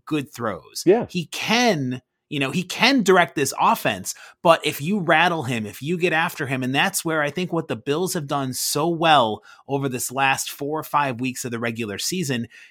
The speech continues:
Speaker 1: is their defense having their way with the opposing offensive lines,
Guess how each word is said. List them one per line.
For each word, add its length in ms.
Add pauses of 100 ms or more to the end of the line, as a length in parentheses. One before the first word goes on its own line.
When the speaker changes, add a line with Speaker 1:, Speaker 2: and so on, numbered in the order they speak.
(120)
Speaker 1:
is 200
their 160
defense 540
having 440
their 160
way 500 (280)
with 200
the 140
opposing 500
offensive 480
lines, 600